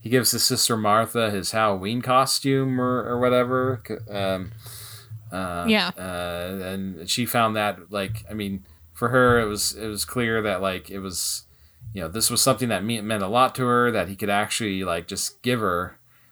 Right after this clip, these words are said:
Speaker 1: So, um, and then,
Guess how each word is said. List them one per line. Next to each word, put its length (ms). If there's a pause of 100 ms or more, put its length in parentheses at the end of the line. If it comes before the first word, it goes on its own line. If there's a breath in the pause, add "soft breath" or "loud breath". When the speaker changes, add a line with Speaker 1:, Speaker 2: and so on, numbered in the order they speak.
(140 soft breath)
Speaker 1:
So, 680 (260)
um, 480 (920 loud breath)
and 140
then, 320